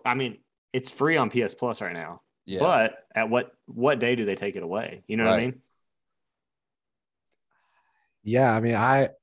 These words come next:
Speaker 3: so I saw this announcement, um, not long after they announced it. Um, and people on Reddit were already saying, like, this new name is garbage and,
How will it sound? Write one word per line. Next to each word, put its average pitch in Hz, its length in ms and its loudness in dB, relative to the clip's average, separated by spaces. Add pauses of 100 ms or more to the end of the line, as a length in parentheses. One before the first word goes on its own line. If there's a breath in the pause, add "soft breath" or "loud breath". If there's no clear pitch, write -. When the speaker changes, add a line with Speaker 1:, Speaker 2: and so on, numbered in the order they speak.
(300)
Speaker 3:
so 110 180 0
I 131 100 6
saw 110 400 2
this 101 240 -4
announcement, 98 800 -4
um, 90 540 -2 (920)
not 135 240 4
long 113 260 6
after 95 200 0
they 90 140 0
announced 85 420 -6
it. 98 180 0 (240)
Um, 87 420 -4 (800 soft breath)
and 98 280 4
people 117 300 6
on 101 400 4
Reddit 98 340 2 (180)
were 92 340 -2
already 95 400 0
saying, 90 420 -4
like, 82 240 -8
this - 200 -8
new 92 200 0
name 90 300 -2
is 82 320 -2
garbage 107 600 2
and, 85 280 -8